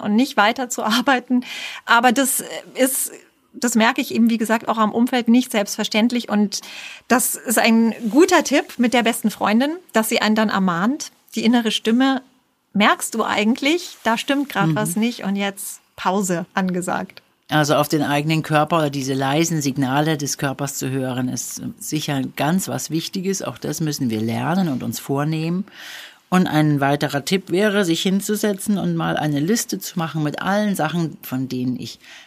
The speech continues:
Speaker 2: weiß, dass die mir gut tun oder gut getan haben. Und dann vielleicht jeden Tag eins zu machen davon.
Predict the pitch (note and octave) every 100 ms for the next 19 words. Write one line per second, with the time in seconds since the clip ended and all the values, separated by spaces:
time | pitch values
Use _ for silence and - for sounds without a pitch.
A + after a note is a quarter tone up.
0 | _ C3 C3+ D3+ G3+ - G3 G3+ G3+ G3+
1 | G3 G#3 G#3 - - C#3 B2+ A#2+ A#2+ E3
2 | F#3 F#3 E3 E3 D#3+ - E3 - C#3 D3
3 | D3 A#2+ A2 - A2+ - - C3+ C#3 C#3+
4 | E3 - - - - D#3 C3+ - F#3+ G#3
5 | G3 D3 C#3 C#3+ - - - _ _ _
6 | _ _ _ - C#3 B2+ - - - -
7 | - - F#2 _ - G2+ -